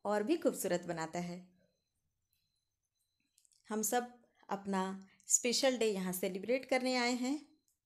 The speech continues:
सारे ओकेजन्स में लोग यहाँ आते हैं, अपना दिन बिताते हैं, अपना खूबसूरत पल बिताते हैं। साथियों, आप भी आइए,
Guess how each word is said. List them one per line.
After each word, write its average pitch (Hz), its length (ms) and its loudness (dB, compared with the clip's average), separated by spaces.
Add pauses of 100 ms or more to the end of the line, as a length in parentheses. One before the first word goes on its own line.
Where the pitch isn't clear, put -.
(840)
सारे 254 280 6
ओकेजन्स 262 500 4
में 254 140 2
लोग 233 260 2
यहाँ 202 300 0
आते 208 260 2
हैं, 262 360 -4 (720)
अपना 196 680 -2
दिन 269 280 6
बिताते 269 380 4
हैं, 262 280 0
अपना 196 600 -4 (500)
खूबसूरत 233 680 2
पल 294 160 6
बिताते 254 440 2
हैं। 277 180 0 (340)
साथियों, 254 500 0
आप 185 140 0
भी 196 160 -4
आइए, 277 400 0